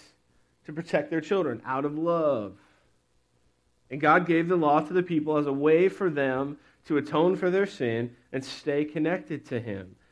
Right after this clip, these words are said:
That sounds loving to me. God's love turned the world upside down and inside out when he sent his son to live among us, to be born in a stable, to die on a cross, and to rise from the grave. It took that amazing love to overturn the power of sin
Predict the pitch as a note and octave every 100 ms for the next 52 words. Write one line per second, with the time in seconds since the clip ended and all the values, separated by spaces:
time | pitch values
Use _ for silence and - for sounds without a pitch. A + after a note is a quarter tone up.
0 | _ C3+ D#3 - C#3 C#3 C#3+ F3 G3 D3+
1 | B2+ G#2+ - _ _ - C3 A#2+ G2 F2+
2 | F#2+ _ _ _ _ _ _ _ _ _
3 | _ _ - A#2+ C3+ D3 C#3+ A#2+ C3+ -
4 | D3 C3+ C3 B2+ B2 - D#3+ B2+ C3 B2+
5 | C3+ E3 D#3 A2 A#2+ B2+ B2+ B2+ C3+ C3
6 | D3 D3+ A#2 G#2+ A2+ - _ _ - A#2
7 | A2 A#2 C#3+ D#3 A#2+ G2 G2 - _ _
8 | _ _ C3+ A#2+ A#2 B2 C#3+ E3 E3+ C3
9 | A#2 A#2+ B2 A#2 A2 A#2 C#3+ D3 A#2+ A2+
10 | G#2 _ _ _ _ _ _ - A2+ G#2
11 | G#2 G#2+ A2+ C3+ A2 G2 _ _ _ _
12 | _ _ _ _ _ _ _ _ _ _
13 | _ B2+ E3+ C#3 C3 C#3 E3 C#3 B2+ D#3+
14 | C#3 G#2 A2+ B2+ A#2 A2+ A#2+ A2 A2+ A2+
15 | G#2 G2+ G#2 - A2+ G#2 G2+